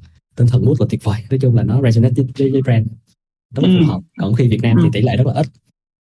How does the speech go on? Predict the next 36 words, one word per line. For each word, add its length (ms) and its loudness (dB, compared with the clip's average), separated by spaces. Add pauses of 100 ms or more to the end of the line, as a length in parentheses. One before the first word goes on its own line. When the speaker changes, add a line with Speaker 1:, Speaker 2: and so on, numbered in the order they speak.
Speaker 1:
Đó, 120 -2
thì 120 2
mỗi 160 0
Speaker 2:
Ừ. 120 2
Speaker 1:
một 120 2
nơi 260 2
thì 100 0
lại 180 0
tìm 140 0
thấy 140 -2
một 200 -2
cái, 260 -4 (120)
cái, 200 -8
cái 140 -6
tinh 140 2
thần 200 2
đó, 300 0
nhưng 120 2
mà 80 2
nó 100 2
được 180 -2
triển 180 -2
khai 280 0
xuống 180 0
thành 140 0
những 120 -2
cái 100 -2
hoạt 160 -4
động 260 -8
nó, 480 -2
nó 220 -20
khác 160 -6
nhau. 240 -2 (680)
Speaker 2:
Ừ. 80 2 (1300)
Hay 100 0
quá. 220 -4